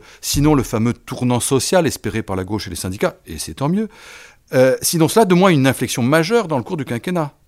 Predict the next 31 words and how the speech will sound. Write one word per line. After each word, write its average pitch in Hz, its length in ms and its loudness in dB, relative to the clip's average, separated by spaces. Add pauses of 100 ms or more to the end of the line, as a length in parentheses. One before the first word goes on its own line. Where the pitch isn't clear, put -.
(240)
Alors 85 180 -8
évidemment, 90 380 -6
toutes 160 180 -10
ces - 140 -10
libéra-, 82 720 -10
libéralités 92 800 -8
ont 107 120 -6
un 147 100 -4
coût, 143 340 -8
un 87 60 -8
coût - 160 -8
élevé, 175 300 -2 (420)
des 87 120 -8
milliards 107 420 -2
qu'il - 120 -14
faudra 95 200 -8
bien 101 140 -4
acquitter 107 580 -6
en 85 140 -6
déficit 82 380 -12
supplémentaire, 113 800 -8
en 90 140 -4
économie 110 560 0
pour 92 200 -10
l'heure 87 260 -8 (120)
indiscernable, 101 640 -8
ou 110 180 -4
alors 156 180 0
en 139 60 -2
prélèvement 107 440 -4
nouveau. 98 300 -4